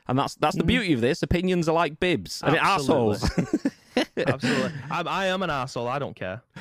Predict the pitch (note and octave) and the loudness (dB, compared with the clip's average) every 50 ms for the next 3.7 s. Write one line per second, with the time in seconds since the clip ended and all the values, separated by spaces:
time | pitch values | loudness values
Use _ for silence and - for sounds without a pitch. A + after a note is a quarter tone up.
0 | - - - - - - - C#3+ C#3+ C#3+ C#3 C3+ C3 A#2 D#2+ - - - - - | -20 -20 -18 -14 -6 0 2 2 4 4 4 4 2 2 0 -4 -10 -14 -16 -16
1 | D3 - - C3+ C3+ C3+ - D#3 D#3+ G3 G#3 E3 G2 F#2+ A2+ D#3+ - _ _ _ | -6 -2 0 0 0 2 0 0 2 2 2 2 2 2 0 0 -2 _ _ _
2 | - - _ - - - E3 F3+ F#3 F#3 F3+ - - E3 D#3+ D3+ C#3+ - - E3+ | -20 -20 _ -6 0 2 2 2 4 2 0 0 0 2 2 2 0 0 0 0
3 | D#3+ C#3 - - _ _ _ _ - C#3 C3 A#2 G#2+ | 2 2 0 -4 _ _ _ _ 0 0 2 2 0